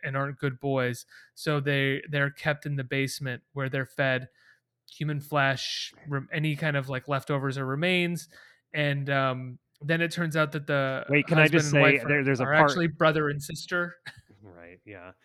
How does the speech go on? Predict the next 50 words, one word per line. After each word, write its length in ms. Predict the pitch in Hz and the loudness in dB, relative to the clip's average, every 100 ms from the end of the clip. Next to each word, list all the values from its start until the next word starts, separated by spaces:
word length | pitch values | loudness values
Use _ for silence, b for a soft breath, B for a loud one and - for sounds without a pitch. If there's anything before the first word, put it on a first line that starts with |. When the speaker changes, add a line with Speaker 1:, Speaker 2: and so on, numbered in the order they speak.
| b b - | b b -10
Speaker 2:
Just 160 | 175 | -8
speaking 340 | - 185 170 151 | -4 -4 -2 -2
of 80 | 131 | -2
them 120 | 127 | -2
getting 220 | 123 123 | -2 -2
thrown 220 | 120 117 | -4 -6
in 80 | 110 | -6
the 60 | 104 | -6
basement, 360 | 107 - 117 | -6 -6 -6
there's 140 | 113 107 | -6 -8
a 60 | |
part 340 | - 120 117 110 | -6 -4 -4 -4
where, 300 | 104 92 98 | -6 -6 -8
so 120 | - | -4
they 120 | 131 | 0
have, 180 | 117 135 | 2 2
they 140 | 139 131 | 2 0
were 80 | |
trying 180 | 120 139 | 0 -2
to 60 | 127 | 0
get 120 | 120 | -2
a 40 | |
son, 180 | 113 123 | 0 -2
but 120 | 104 | -4
they 80 | 98 | -6
have 160 | 98 95 | -6 -6
a 40 | |
daughter. 480 | 82 90 85 78 85 b b b b | -8 -10 -10 -12 -16 b b b b
And 140 | 120 | -4
the 60 | 127 | -4
daughter 420 | 107 120 127 127 | 0 2 4 2
is 120 | 117 | 0
explaining 540 | 127 - - 123 120 117 | -4 -8 -8 -4 -2 -4
the 60 | |
situation, 720 | 110 131 - 117 113 110 120 | -8 -10 -6 -2 -2 -4 -6
and 120 | 104 110 | -6 -8
she 140 | 120 | -10
says, 360 | - 104 98 - b b b _ _ _ | -8 -6 -6 -12 b b b _ _ _
"Well, 200 | 165 202 | 2 2
but 220 | 202 214 | 2 0
they 140 | 214 190 | 2 2
get 260 | 240 - | 2 -2
flashlights. 1000 | - - 120 151 - 113 104 113 - - - | -14 -2 2 2 0 -2 -2 -4 -6 -8 2
They're 180 | 285 | 2
happy 500 | 208 131 139 180 143 - | 2 -2 0 -2 -2 -2
after 420 | 110 123 - 107 | -4 -4 -6 -6
a 60 | 98 | -4
fashion, 580 | 113 104 127 - 95 | -2 0 -2 -4 -6
I 100 | 98 | -6
suppose." 800 | 101 - - 113 110 95 101 - | -8 -8 -6 -4 -4 -4 -6 -8